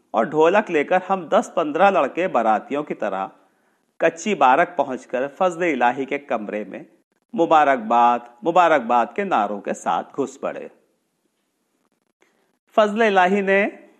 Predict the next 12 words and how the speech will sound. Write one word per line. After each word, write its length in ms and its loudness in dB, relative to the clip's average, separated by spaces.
जिसके 280 -2
मुतालिक 480 2
सारी 440 0
दुनिया 480 -4
एक 300 -6
तरफ, 340 -8
फजल 320 0
इलाही 460 0
एक 280 -4
तरफ 320 -8
का 160 -4
गुलगुला 560 -8